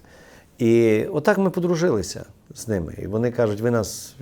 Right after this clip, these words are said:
в тяжку годину не кинули, не уїхали з Києва, ви нам служили, ви спасли нам життя".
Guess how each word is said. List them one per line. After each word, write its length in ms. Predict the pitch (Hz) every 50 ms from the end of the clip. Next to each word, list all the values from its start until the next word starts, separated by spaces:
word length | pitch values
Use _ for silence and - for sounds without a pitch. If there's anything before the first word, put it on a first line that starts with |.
| 113 -
в 40 | -
тяжку 300 | - - - - 120 101
годину 420 | 90 101 101 117 127 123 110 101
не 140 | 92 90 90
кинули, 520 | 90 - - 127 120 110 104 101 98 92
не 120 | 90 92 92
уїхали 380 | 95 104 104 104 - 98 90
з 100 | 87 -
Києва, 400 | - - 120 113 104 101 95 92
ви 120 | 90 92 92
нам 180 | 95 92 92
служили, 520 | 90 - - 95 87 90 107 107 95 90 85
ви 180 | 82 85 85
спасли 380 | 82 - - - 87 - 98 95
нам 160 | 90 87 82
життя". 380 | 78 82 80 - - 110 110